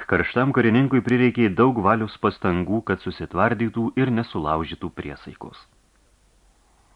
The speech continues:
Jis paėmė Šato Reno už parankiais ir greit nusivedė prie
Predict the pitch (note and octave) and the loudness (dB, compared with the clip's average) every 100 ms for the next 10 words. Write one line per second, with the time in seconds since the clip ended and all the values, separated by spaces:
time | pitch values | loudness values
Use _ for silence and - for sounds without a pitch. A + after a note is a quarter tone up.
0 | _ - F#2 D3+ - D3 C#3+ C3+ C3 E2+ | _ -10 -2 -2 0 2 2 0 -2 -2
1 | G2 A2+ E2 F2 E2 - D#2+ E2 A#2 B2 | 0 0 0 -2 -4 -6 -4 -2 -2 -4
2 | A#2 C#3+ C3 G#2+ A#2 F#2 - F2+ F2 F#2 | -6 -4 -4 -2 -2 -4 -4 -4 -4 -4
3 | F#2 | -4